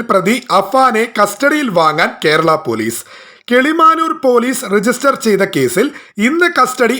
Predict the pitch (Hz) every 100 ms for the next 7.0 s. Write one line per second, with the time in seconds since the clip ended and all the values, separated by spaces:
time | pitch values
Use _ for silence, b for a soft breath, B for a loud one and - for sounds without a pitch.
0 | - 170 185 196 202 147 120 123 120 B
1 | B B - 185 226 311 320 277 285 -
2 | 240 254 285 311 262 269 - 202 156 127
3 | 131 262 B B 160 208 196 330 311 254
4 | 254 262 240 196 135 233 - 180 220 240
5 | 262 - 220 202 247 302 285 269 277 226
6 | 220 226 220 226 196 160 156 165 117 120